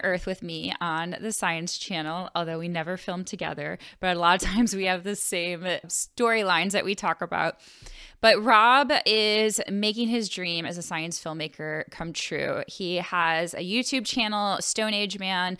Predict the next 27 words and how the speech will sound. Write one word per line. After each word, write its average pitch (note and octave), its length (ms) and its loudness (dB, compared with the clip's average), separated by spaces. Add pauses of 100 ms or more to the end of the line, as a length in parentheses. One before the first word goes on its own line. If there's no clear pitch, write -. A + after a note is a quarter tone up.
(220)
and F3+ 120 -4
some G#3+ 140 0
of A3+ 100 0
his G3+ 160 -2
videos F3+ 360 0
have E3 320 -2
millions F#3 1000 -2 (100)
of D#3+ 280 -2
views. D#3+ 460 -8 (320)
So G#3 280 6
if G#3+ 140 4
you A3+ 400 2
are D4+ 100 6
interested G3+ 840 2
in F3+ 480 0
this F#3+ 240 -4
field F#3 480 0
as E3+ 200 2
a A3 60 -8
career, D#3+ 560 -2
he F#3 160 -4
definitely A3 440 -2
has F#3 420 0
a F3+ 80 -2
lot E3 580 0
of E3+ 220 -4
tips - 480 -4